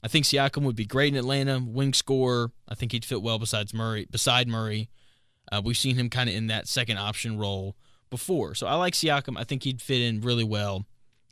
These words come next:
in Atlanta. But there's another team who I think also could be a player for Trae Young. So I think Trae Young could also be a backup for some teams where it's like, if we don't get Damian Lillard, who else could we go get? I think Trae Young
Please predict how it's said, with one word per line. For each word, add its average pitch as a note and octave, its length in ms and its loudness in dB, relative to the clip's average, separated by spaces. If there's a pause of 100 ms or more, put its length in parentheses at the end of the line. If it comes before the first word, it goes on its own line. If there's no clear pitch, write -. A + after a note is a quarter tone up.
in A2+ 280 2
Atlanta. A2+ 480 -2 (1600)
But C#3 100 -4
there's D#3+ 200 4
another D3+ 340 0
team - 320 -8 (960)
who B2 100 -2
I A#2+ 80 2
think B2+ 200 -2
also C#3+ 280 4
could B2 160 0
be A2+ 100 4
a G2+ 60 2
player F#2 440 -2 (1080)
for F#3 180 2
Trae D3 300 4
Young. D#2+ 320 -2 (380)
So D#3+ 120 0
I F3 60 2
think B3+ 180 0
Trae G#3 140 2
Young F#3+ 180 4
could D3 120 0
also D3+ 200 2
be C#3 160 2
a A#2+ 40 2
backup A2+ 420 2
for B2 80 -4
some A2+ 180 -2
teams G#2+ 580 -2 (520)
where A#2+ 240 2
it's A#2+ 180 0
like, A2 280 2
if - 140 -4
we D3 80 6
don't D3 240 4
get B2 200 2
Damian C3 400 6
Lillard, B2 260 2
who B2 140 2
else A2+ 100 2
could B2 140 -4
we A#2+ 100 0
go A2+ 140 2
get? A2+ 320 0
I G2+ 60 -2
think A2 180 -4
Trae A#2+ 240 2
Young A2 300 0